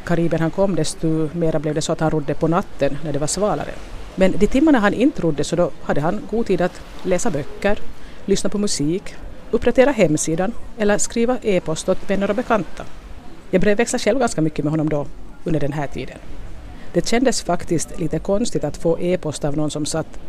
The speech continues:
i en roddbåt mitt ute på Atlanten. Men jag sa ju redan att fenomenet Bavik störde min sinnesfrid under hela förra våren, så då kunde jag ju lika gärna brevväxla med det här fenomenet för att försöka få någon klarhet i vad det var som störde mig.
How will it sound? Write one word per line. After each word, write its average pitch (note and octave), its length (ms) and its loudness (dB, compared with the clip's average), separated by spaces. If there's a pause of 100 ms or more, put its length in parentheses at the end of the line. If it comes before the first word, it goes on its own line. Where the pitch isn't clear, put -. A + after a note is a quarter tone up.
(120)
i F3 100 0
en D3+ 120 2
roddbåt D#3+ 600 -2
mitt F#3 380 -2
ute E3 320 0
på D#3+ 140 -6
Atlanten. E3 500 -4 (840)
Men G3+ 120 4
jag G#3 100 4
sa B3+ 120 4
ju F#3+ 60 6
redan D3 160 0
att - 120 -6
fenomenet F#3+ 400 0
Bavik F3+ 400 0
störde A#3 300 2
min D3 120 0
sinnesfrid D3 680 -4
under D#3+ 200 -2
hela D#3 240 -2 (100)
förra E3 320 0
våren, F3+ 360 -2 (180)
så - 140 -4
då F3 60 0
kunde E3 240 -2
jag E3 100 0
ju G3 60 0
lika A3 240 0
gärna G#3 280 2 (120)
brevväxla E3+ 640 2
med E3 100 -4
det E3 40 -4
här E3+ 60 -4
fenomenet F3+ 560 0
för - 120 -4
att - 80 0
försöka F3 360 -2
få F3+ 160 0
någon F3 180 0
klarhet A#3 500 -2
i D#3+ 60 -4
vad D#3+ 140 -2
det E3 40 -4
var F3 80 -4
som G3+ 140 -4
störde B3+ 420 0
mig. - 140 -4